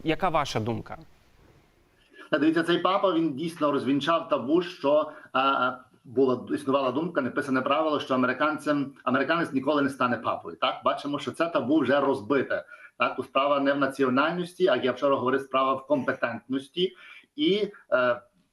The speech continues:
Speaker 2: новообраний папа Лев чотирнадцятий, він компетентний в багатьох речах. Він себе проявив як пастор, як місіонар. Він понад двадцять років провів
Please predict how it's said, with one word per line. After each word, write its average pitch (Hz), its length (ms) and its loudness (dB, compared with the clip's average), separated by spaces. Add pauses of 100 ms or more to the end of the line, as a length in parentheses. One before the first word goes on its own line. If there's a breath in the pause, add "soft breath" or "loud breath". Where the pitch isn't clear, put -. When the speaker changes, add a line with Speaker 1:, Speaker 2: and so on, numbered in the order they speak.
(280)
Speaker 2:
новообраний 135 720 2
папа 131 380 0
Лев 123 160 0
чотирнадцятий, 160 800 -2 (120)
він 139 280 0
компетентний 143 640 -2
в 117 60 -6
багатьох 127 460 -2
речах. 123 360 -2
Він 160 120 -2
себе 143 220 0
проявив 131 360 0
як 123 220 -4
пастор, 131 400 -2
як 135 180 0
місіонар. 123 600 0 (220 loud breath)
Він 123 140 -2
понад 135 180 2
двадцять 135 340 -2
років 131 320 -2
провів 120 440 0